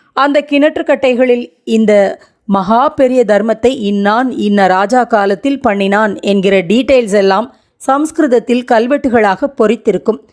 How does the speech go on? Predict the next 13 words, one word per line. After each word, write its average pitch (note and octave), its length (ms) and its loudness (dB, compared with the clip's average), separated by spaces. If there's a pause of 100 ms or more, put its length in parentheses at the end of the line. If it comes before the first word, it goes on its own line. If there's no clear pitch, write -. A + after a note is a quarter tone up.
(380)
நம்முடைய A3+ 440 2
ஹிஸ்டரி, A3+ 520 -2
கல்ச்சர் A3 480 -2
இவற்றை G3 460 0
ஷேப் A#3 380 0
பண்ணுவதற்கு G3+ 500 0
ரொம்பவும் A3+ 640 0
உதவியாய் A3 560 0
உள்ள G3 220 0 (520)
இந்த A#3 200 2 (100)
கல்வெட்டுகளுக்கு G#3+ 800 0 (500)
வாபி, B3+ 440 0 (400)
வாபி B3 420 2